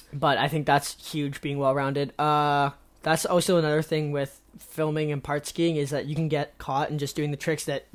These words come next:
you like and that look good for on film, but not really trying, uh, something different. Like, you could have, like, the nicest cork five blunt one way, but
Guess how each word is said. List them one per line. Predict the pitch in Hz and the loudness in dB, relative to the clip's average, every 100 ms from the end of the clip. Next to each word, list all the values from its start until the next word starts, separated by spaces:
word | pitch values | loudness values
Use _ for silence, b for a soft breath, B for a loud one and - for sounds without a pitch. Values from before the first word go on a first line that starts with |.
| - | -6
you | 151 170 | 0 2
like | 151 139 185 - | 2 2 0 0
and | 151 | -2
that | 139 131 | -4 -4
look | 143 - | -4 2
good | 180 151 | 2 2
for | 151 | -2
on | 147 | -2
film, | 143 151 170 214 B B B - | -2 -2 -2 -2 B B B 0
but | 160 | 2
not | 151 151 151 | 4 4 4
really | 151 147 | 2 2
trying, | - 156 147 147 139 | 0 0 2 0 -2
uh, | 135 131 127 b b b b | -2 -4 -6 b b b b
something | - 165 147 156 139 | -2 -2 0 -2 2
different. | 165 151 139 113 | 2 2 -4 -8
Like, | 123 135 - b b b _ 160 | -6 -8 -10 b b b _ -4
you | 160 | 2
could | 175 | 4
have, | 170 | 4
like, | 156 | 4
the | 151 | 0
nicest | 151 151 147 147 | 0 0 -2 -4
cork | - 156 - | -2 -4 0
five | 143 139 | -2 0
blunt | 151 147 135 | 0 0 0
one | 147 151 | -2 0
way, | 123 | -2
but | 123 135 | -4 -6